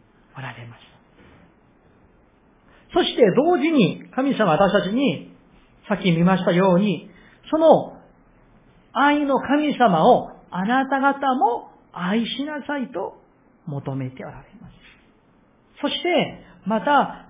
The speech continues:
神様は聖なる方だから、あなた方も聖なるものとなりなさいと、実は求めておられます。応答してほしいと語っておられるんですよね。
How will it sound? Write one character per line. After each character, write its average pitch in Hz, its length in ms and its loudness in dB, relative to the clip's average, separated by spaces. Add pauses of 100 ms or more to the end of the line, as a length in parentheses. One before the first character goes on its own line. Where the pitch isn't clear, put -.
神 226 240 0
様 202 180 2
は 170 220 4
聖 208 220 4
な 180 160 6
る 170 80 4
方 175 200 2
だ 226 140 2
か 165 100 -2
ら、 196 460 -2
あ 185 140 -4
な 247 180 0
た 277 120 -4
方 277 320 0
も 262 240 2 (120)
聖 311 300 -2
な 285 160 -2
る 254 100 2
も 277 200 2
の 311 160 -2
と 226 260 0
な 165 160 0
り 247 120 0
な 277 220 -2
さ 240 140 2
い 190 160 -2
と、 277 220 -4 (260)
実 151 240 -8
は 254 420 0 (140)
求 139 320 -10
め 131 160 -10
て - 180 -14
お - 100 -20
ら 127 120 -20
れ - 60 -20 (140)
ま - 60 -20
す。 - 60 -20 (1400)
応 196 360 8
答 175 280 4
し - 160 -8
て 190 120 0
ほ 170 120 0
し 175 300 -2
い - 20 -12
と 175 100 0
語 139 120 -2
っ - 20 -20 (800)
て 220 260 -10
お - 60 -14
ら 160 100 -10
れ 226 140 -6
る 247 80 -8
ん 233 80 -8
で 170 60 -12
す - 40 -14
よ - 360 -18
ね。 180 120 -18